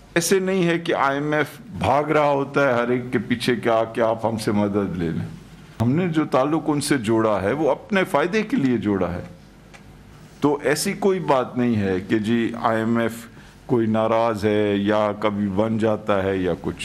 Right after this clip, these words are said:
और अभी भी आपने देखा कि जब, आ,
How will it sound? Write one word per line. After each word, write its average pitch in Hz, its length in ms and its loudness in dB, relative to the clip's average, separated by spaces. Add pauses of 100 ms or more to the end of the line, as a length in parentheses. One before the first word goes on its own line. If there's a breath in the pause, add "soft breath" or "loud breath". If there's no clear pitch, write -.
(640 loud breath)
और 127 120 4
अभी 143 260 0
भी 156 160 2
आपने 139 360 0
देखा 107 340 0
कि 135 280 -2
जब, 120 400 0 (460 loud breath)
आ, 98 440 2